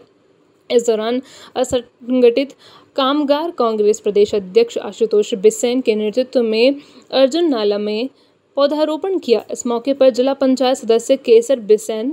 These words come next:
ब्लॉक अध्यक्ष कटंगी महेंद्र बाहेश्वर, ब्लॉक अध्यक्ष तिरौड़ी महेंद्र सिंह चौहान,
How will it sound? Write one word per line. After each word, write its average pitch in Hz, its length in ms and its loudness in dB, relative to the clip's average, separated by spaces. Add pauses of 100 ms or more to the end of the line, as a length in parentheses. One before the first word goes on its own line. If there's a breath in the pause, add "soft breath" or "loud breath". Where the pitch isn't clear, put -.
ब्लॉक 214 240 0
अध्यक्ष 208 420 -2
कटंगी 202 380 -4
महेंद्र 214 560 -2
बाहेश्वर, 233 760 -2 (420 loud breath)
ब्लॉक 294 240 -2
अध्यक्ष 294 400 -2 (200)
तिरौड़ी 208 420 0
महेंद्र 208 500 -6
सिंह 208 240 -12
चौहान, 214 500 -6